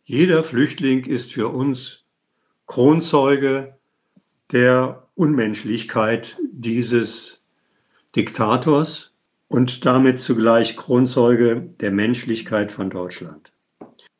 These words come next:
Das ist der erste Punkt. Der zweite Punkt, den könnte man folgendermaßen benennen.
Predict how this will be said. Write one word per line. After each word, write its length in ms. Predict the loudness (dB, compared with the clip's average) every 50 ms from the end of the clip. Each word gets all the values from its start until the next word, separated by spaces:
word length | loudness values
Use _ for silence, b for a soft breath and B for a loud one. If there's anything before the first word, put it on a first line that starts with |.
| _
Das 200 | -6 -4 -4 -4
ist 140 | -4 -4 -2
der 100 | 0 2
erste 320 | 2 2 0 0 0 -2
Punkt. 360 | -4 -4 -6 -10 -10 -10 -10 -8
Der 100 | -8 -8
zweite 420 | -4 0 2 2 2 4 2 0
Punkt, 320 | 0 0 -2 0 0 0
den 120 | 0 -2 0
könnte 280 | 2 0 0 2 2
man 460 | 0 2 2 2 0 -2 -4 -8 -14 -8
folgendermaßen 760 | -2 0 2 4 4 4 4 4 2 2 0 0 -2 -2 -2
benennen. 420 | -2 -2 -2 -2 -2 -2 -4 -4